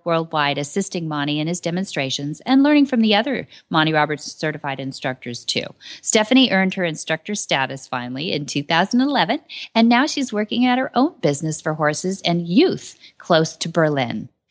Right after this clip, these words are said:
Well, we're really lucky today to have all the way from Germany, Steph Madow. And we're excited because last week she was able to, um, put on a course and a clinic at her place, uh,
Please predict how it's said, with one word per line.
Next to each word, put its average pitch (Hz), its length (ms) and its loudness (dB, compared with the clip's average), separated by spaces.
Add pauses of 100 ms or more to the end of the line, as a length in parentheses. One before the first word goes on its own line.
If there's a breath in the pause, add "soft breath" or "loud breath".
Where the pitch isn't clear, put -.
(220 soft breath)
Well, 196 460 6
we're 226 200 8
really 240 440 6
lucky 175 440 2
today 151 500 -2
to 180 160 -2
have 156 420 0
all 165 220 2
the 226 120 0
way 233 160 2
from 302 280 0
Germany, 165 800 0 (260 loud breath)
Steph - 580 2
Madow. 160 720 2 (540 loud breath)
And 180 180 4
we're 185 140 8
excited 196 720 2
because 180 440 -2
last 233 420 0
week 165 340 -2
she - 240 -4
was 156 220 -2
able 160 300 0
to, 143 280 -2 (100)
um, 120 280 0 (260 loud breath)
put 214 180 2
on 202 200 4
a 139 260 4 (100)
course 226 400 0
and 165 100 -2
a - 40 -4
clinic 196 720 -2
at 160 140 -2
her 233 240 0
place, 160 600 -2 (200)
uh, 156 200 -2